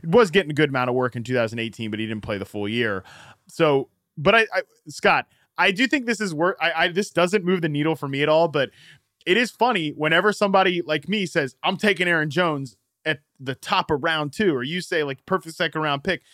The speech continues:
Shoot, I, I will cop to it and say I'd take Aaron Jones in the late first round. I, I truly would take him over Najee Harris. I truly would take him over some of those other backs, and I would be comfortable. Like, if pushed into it,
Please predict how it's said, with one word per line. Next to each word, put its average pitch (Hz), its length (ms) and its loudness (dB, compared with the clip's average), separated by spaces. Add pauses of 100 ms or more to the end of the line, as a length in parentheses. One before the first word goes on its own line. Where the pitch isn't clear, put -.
(120)
Shoot, - 320 -2
I, 190 200 0
I 175 140 4
will 180 140 4
cop 165 320 -2
to 165 80 4
it - 20 -2
and 127 120 -6
say 170 200 2
I'd 143 240 0
take 156 220 -2
Aaron 139 200 0
Jones 139 300 -2
in 123 80 -8
the 120 60 -6
late 131 200 -2
first 123 280 -6
round. 139 260 0
I, 120 240 -2
I 127 160 -2
truly 151 400 -2
would 127 180 -2
take 139 220 -2
him 123 100 -6
over 120 200 -4
Najee 117 340 -6
Harris. 120 240 -6
I 107 80 -10
truly 139 340 -4
would 117 160 -4
take 120 220 -6
him 110 160 -8 (320)
over 120 220 -2
some 120 180 -8
of 113 60 -6
those 110 180 -4
other 117 160 -4
backs, 113 300 -2
and 113 80 -6
I 113 40 -2
would 113 140 -4
be 113 100 -6
comfortable. 131 460 -6
Like, 110 220 -8 (480)
if 131 320 -4
pushed 143 320 -2
into 147 340 -4
it, 104 200 -6